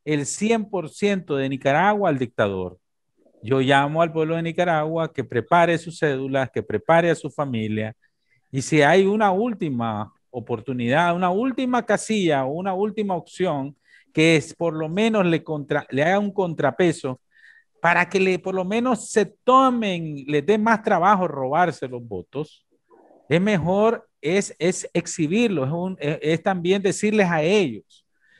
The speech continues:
"Miren, ustedes pueden saber que perdieron con el ochenta por ciento, ustedes se van a robar el ochenta por ciento", pero hasta para ellos mismos, ladrones y sinvergüenzas, dictadores, ellos sí van a saber la verdad.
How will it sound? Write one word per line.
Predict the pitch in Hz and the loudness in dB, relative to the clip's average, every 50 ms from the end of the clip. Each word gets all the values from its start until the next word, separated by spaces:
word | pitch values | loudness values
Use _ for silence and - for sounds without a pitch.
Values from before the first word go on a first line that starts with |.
| _ _ - | _ _ -4
"Miren, | 147 202 240 233 202 143 120 98 - - _ _ _ - | 0 2 2 2 2 0 -2 -4 -8 -14 _ _ _ -14
ustedes | 123 117 - 165 190 214 214 214 | -10 -4 0 2 2 2 2 0
pueden | - 208 214 226 226 233 233 233 240 226 - _ | 0 0 2 2 2 2 0 -2 -4 -6 -10 _
saber | - - 170 151 147 160 180 202 208 | -10 -6 -4 -2 0 2 2 2 2
que | 208 220 190 | 0 -4 -2
perdieron | - 185 156 147 151 180 202 226 233 233 226 196 | -2 -2 -2 -2 0 2 2 4 2 0 -4 -6
con | 196 180 160 151 | -8 -8 -8 -6
el | 139 | -6
ochenta | 143 139 - - 214 214 196 - 175 151 | -8 -4 -2 -2 -2 0 0 0 0 0
por | - 143 131 | -2 -4 -4
ciento, | - - 208 208 190 - - 120 | -2 0 0 0 -2 -4 -6 -6
ustedes | - - 185 208 208 208 | -2 2 4 4 4 2
se | 196 | 2
van | 175 180 196 | 0 0 0
a | 208 202 | -2 -2
robar | 185 175 165 170 196 226 233 226 | -2 -2 -2 0 2 2 2 2
el | 196 175 | 2 -2
ochenta | 160 - - 175 165 - 160 | -4 -6 -8 -8 -6 -6 -6
por | - 156 135 | -4 -6 -6
ciento", | - - 165 160 - 123 - _ - _ _ | -6 -6 -8 -6 -6 -8 -10 _ -16 _ _
pero | - 160 165 160 | 0 2 4 4
hasta | 143 139 - - 151 139 131 | 2 2 0 0 -2 -2 0
para | - 147 139 139 135 143 | 0 0 0 2 2 4
ellos | 180 226 247 240 208 160 | 4 4 4 2 0 -2
mismos, | 160 180 196 196 160 139 120 117 104 101 - _ _ _ _ _ _ _ _ _ _ | -2 -2 -2 -4 -4 -4 -6 -8 -10 -12 -16 _ _ _ _ _ _ _ _ _ _
ladrones | 110 120 127 127 131 147 170 208 220 208 165 135 120 117 - - | -2 -2 0 0 0 0 0 0 0 0 0 -2 -4 -4 -6 -8
y | 127 | -10
sinvergüenzas, | 113 - 147 135 123 131 123 117 147 185 196 170 120 - 110 104 107 107 - - - _ _ | -8 -6 -6 -4 -2 -2 -2 0 0 0 0 0 -2 -2 -2 -2 -2 -4 -8 -14 -20 _ _
dictadores, | - 123 127 123 - 170 170 170 165 143 127 120 120 123 127 120 - _ _ _ _ _ - _ _ | -8 -8 -8 -2 0 2 2 2 2 2 0 0 0 -2 -2 -4 -10 _ _ _ _ _ -20 _ _
ellos | - 151 202 233 220 170 - | -2 0 2 2 2 0 0
sí | - 233 240 | 2 4 4
van | 214 185 170 170 | 6 4 4 2
a | 156 | 0
saber | - - 151 135 139 143 139 | 0 0 0 2 2 0 0
la | 135 123 | 0 -2
verdad. | 120 120 117 127 160 180 165 127 - | -2 -4 -4 -2 0 0 0 0 -2